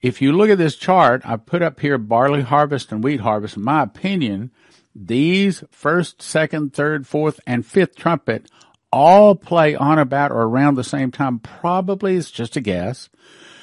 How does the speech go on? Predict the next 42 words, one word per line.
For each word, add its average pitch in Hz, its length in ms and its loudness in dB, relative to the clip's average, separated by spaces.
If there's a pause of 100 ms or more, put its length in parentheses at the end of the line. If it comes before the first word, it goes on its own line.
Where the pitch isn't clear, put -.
(280)
probably 196 480 0
within 160 320 0
a 135 80 0
two-week 123 380 -2
period. 110 340 -2 (680)
Here 208 240 4
it 175 140 2
says, 113 480 -4 (960)
"The, 131 280 2
uh, 127 60 6
locusts 147 440 2
sting 160 420 -4
men 127 400 0
for 127 160 -4
five 123 320 2
months." 143 380 -2 (560)
Now, 139 160 -2
that 135 240 -4
does 143 220 0
not 165 380 0
necessarily 156 800 -2
mean 156 400 -2 (240)
this 151 180 -2
is 147 140 -4
five 123 260 -2
months 120 240 -6
from 110 200 -10
the 151 160 -4
end. 151 240 -6 (680)
It 165 180 4
just 131 220 -2
says 131 300 0
that 123 160 -6
they 117 160 -4
sting 120 380 -4
for 117 140 -8
five 101 320 -6
months. 143 280 -4
So 120 160 -4
it 104 120 -6
could 202 320 -4
be 127 380 -4